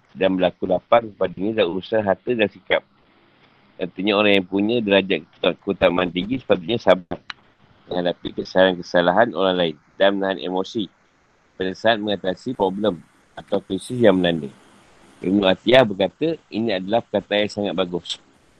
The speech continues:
Kesimpulannya, pernikahan merupakan ikatan bersama antara dua orang dan masing-masing pihak harus menaikkan hak-hak pasangannya dan melaksanakan kewajipannya dengan baik.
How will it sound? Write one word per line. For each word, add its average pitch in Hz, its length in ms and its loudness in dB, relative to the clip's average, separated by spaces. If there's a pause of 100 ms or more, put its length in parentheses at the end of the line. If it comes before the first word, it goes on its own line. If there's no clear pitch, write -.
(580)
Kesimpulannya, 113 640 2
pernikahan 131 540 2
merupakan 113 420 0
ikatan 110 400 0
bersama 107 480 4
antara 101 320 0
dua 92 240 0
orang 127 200 4 (120)
dan 98 220 -6
masing-masing 98 400 -4
pihak 104 400 0 (640)
harus 120 260 2
menaikkan 110 480 0
hak-hak 107 480 -6
pasangannya 107 640 -4 (240)
dan 104 160 -2
melaksanakan 110 560 -6
kewajipannya 104 560 2
dengan 101 240 -2
baik. 85 220 -4